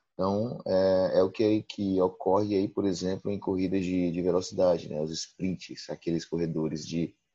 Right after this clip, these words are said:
cem metros rasos de, de atletismo.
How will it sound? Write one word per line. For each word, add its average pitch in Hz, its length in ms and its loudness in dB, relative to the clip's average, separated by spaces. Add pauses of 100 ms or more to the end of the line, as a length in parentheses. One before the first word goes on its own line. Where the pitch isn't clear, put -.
(380)
cem - 380 -4
metros 85 580 0
rasos 78 480 -4
de, 76 460 -6 (100)
de 82 100 -4
atletismo. 78 680 -4